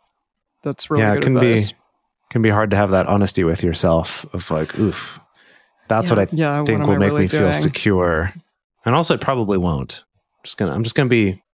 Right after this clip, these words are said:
Speaker 2: be real with you. It also probably
Speaker 1: Yeah,
Speaker 2: won't
Speaker 1: you're
Speaker 2: actually
Speaker 1: right.
Speaker 2: <laughs> make you feel
Speaker 3: Right.
Speaker 2: that much better.
Speaker 1: No, it's probably a, a deeper problem that needs to be worked on there.
Speaker 3: And then I'm also looking at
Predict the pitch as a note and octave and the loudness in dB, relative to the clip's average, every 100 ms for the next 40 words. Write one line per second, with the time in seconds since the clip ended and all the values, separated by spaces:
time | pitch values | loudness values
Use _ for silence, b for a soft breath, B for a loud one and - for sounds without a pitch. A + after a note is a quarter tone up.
0 | - G2+ F#2 G2+ F2 D2+ D2+ C#2 - _ | -4 0 2 4 2 0 -2 -2 -6 _
1 | _ - G#2+ - A2 G2 F#2+ G2 G2 D3+ | _ -2 -2 0 0 2 4 4 2 0
2 | D3+ C#3+ A2+ - - - A#2+ G2+ G2 A3 | 0 2 0 0 -4 0 -2 -2 -2 -2
3 | - - - - - - - _ _ _ | -2 -4 -2 -4 -4 -6 -10 _ _ _
4 | - F3 D#3+ C3 D#3 - - F3+ D#3+ D#3 | -2 0 0 -2 -6 -8 -2 0 0 -2
5 | - F#3+ G3+ G3 E3+ D#3 F3 D#3 D#3+ E3+ | 0 0 0 0 -2 -2 -2 0 0 0
6 | E3+ - E3 - - D#3+ D#3 D#3+ - - | 0 -2 -2 -4 -6 -6 -6 -8 -6 -6
7 | C2+ F3 - _ _ _ _ _ b b | -4 -4 -6 _ _ _ _ _ b b
8 | b - A#3+ B3 B3 - A3 G#3 D4+ F4 | b -2 2 4 2 0 -2 2 2 4
9 | D4+ B3 A#3 - - F#3+ | 2 2 -2 -2 -2 -2